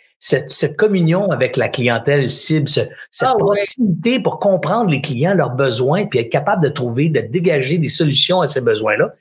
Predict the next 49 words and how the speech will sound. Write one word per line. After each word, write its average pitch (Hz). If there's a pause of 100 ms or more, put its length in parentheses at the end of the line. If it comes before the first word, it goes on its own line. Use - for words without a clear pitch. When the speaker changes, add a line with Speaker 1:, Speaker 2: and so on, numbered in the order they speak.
(140)
Speaker 1:
Et 113
tu -
le 139
fais, 226
toi, 185
intuitivement. 139 (400)
Speaker 2:
Ben, 269
c'est 294
tout 359
ce -
qui 330
m'importe, 233
honnêtement. 226 (360)
Euh, 226 (200)
tu 311
sais, 320
puis 220 (260)
oui, 285
on 220
parle 214
de 208
chiffres 285
éventuellement 214
à -
un 262
moment 214
donné 254
parce 220
qu'on 208
a 202
comme 196
pas 208
le 190
choix, 247
mais 214 (340)
mis 285
à 285
part 247
ça, 311
ici 285
dans 277
le 233
bureau, 233
tout 277
le 247
monde 277
pourrait 233
le 214
dire, 269